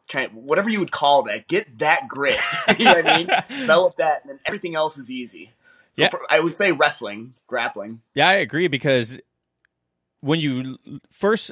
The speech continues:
Speaker 2: learn wrestling, it's, we talk about it all the time, especially when you, when you do Brazilian Jiu-Jitsu, and you, you could tell the difference between someone that has a wrestling background, right? 'Cause they're, like,
Speaker 1: Right.
Speaker 2: a hundred and ten percent.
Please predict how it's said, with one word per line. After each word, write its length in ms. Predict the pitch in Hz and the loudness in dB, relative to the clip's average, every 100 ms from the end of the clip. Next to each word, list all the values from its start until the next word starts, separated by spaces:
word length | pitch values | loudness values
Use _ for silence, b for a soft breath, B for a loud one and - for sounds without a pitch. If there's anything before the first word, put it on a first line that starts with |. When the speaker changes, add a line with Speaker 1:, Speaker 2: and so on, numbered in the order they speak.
| _ 120 | _ -10
Speaker 2:
learn 580 | 120 156 151 135 123 113 | -4 -2 -2 -4 -8 -2
wrestling, 460 | 131 123 120 104 | 0 0 -6 -8
it's, 380 | 107 - - - | -8 -10 -12 -14
we 120 | 131 | -14
talk 220 | 120 135 120 | -4 -4 -2
about 160 | 107 | -4
it 40 | 101 | -4
all 60 | |
the 60 | 95 | -6
time, 220 | 110 98 | -8 -8
especially 340 | - 139 - | -6 -8 -6
when 160 | 110 104 | -8 -8
you, 180 | 101 98 | -8 -10
when 260 | 117 110 104 | -10 -8 -6
you 160 | 98 | -8
do 160 | 95 107 | -8 -10
Brazilian 340 | 95 104 107 | -8 -8 -8
Jiu-Jitsu, 380 | 87 98 101 107 | -6 -8 -6 -8
and 140 | 90 92 | -12 -14
you, 60 | - | -10
you 140 | 131 | -8
could 120 | 110 | -6
tell 140 | 131 107 | -6 -4
the 60 | |
difference 240 | 95 92 - | -6 -8 -12
between 220 | - 107 | -12 -10
someone 180 | 98 90 | -8 -10
that 140 | - _ | -12 _
has 240 | - 107 | -10 -8
a 60 | 101 | -8
wrestling 420 | 101 101 90 90 | -8 -10 -10 -12
background, 560 | 87 90 - 92 82 87 | -6 -6 -6 -12 -12 -10
right? 200 | 87 - | -10 -10
'Cause 140 | 104 | -10
they're, 160 | 104 101 | -8 -6
like, 180 | 98 - | -4 -4
Speaker 1:
Right. 140 | 165 | -2
Speaker 2:
a 140 | 117 | -4
hundred 240 | 104 131 120 | -4 -4 -4
and 100 | 110 | -4
ten 180 | 120 107 | -8 -8
percent. 380 | 98 - 127 | -12 -6 -8